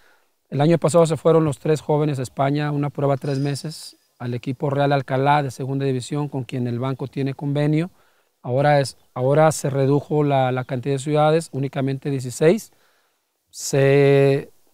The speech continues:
eh, sacaron a los cuatro o cinco mejores de cada ciudad, se hizo una, una limpia de, de los, de los cuarenta y tantos chavos, y ahora vinieron veintitrés a este filtro final. De aquí se van tres a España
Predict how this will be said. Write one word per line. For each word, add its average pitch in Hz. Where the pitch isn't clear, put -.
eh, 139
sacaron 156
a 160
los 147
cuatro 165
o -
cinco 160
mejores 156
de 147
cada 151
ciudad, 156
se -
hizo 135
una, 143
una 131
limpia 139
de, 123
de 123
los, 123
de 127
los 117
cuarenta 127
y 120
tantos 139
chavos, 165
y 135
ahora 139
vinieron 135
veintitrés 120
a 123
este 123
filtro 135
final. 151
De 135
aquí 135
se 151
van 143
tres 139
a 131
España 165